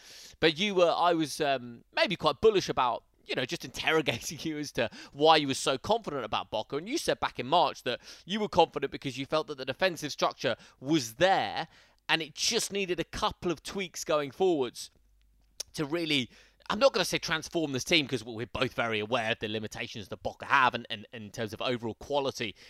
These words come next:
in the tournament this year, I don't think it's a great selection of Libertadores sides. But you said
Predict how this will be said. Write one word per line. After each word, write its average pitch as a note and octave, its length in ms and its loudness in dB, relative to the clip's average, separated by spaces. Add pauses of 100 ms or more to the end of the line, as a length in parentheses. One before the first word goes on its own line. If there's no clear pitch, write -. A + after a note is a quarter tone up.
(160)
in D#3 140 0
the C3 80 0
tournament A#2+ 440 -4
this G#2+ 220 -8
year, A#2+ 260 -2 (300)
I D3 80 6
don't C3 240 6
think A#2 160 -6
it's - 140 -12
a A2 40 -14
great A#2+ 300 -4 (480)
selection C3 560 -6
of A2 80 -4
Libertadores G#2+ 520 -4
sides. C3 360 0 (460)
But D3+ 260 4 (260)
you F#3 280 -4
said A2 440 -4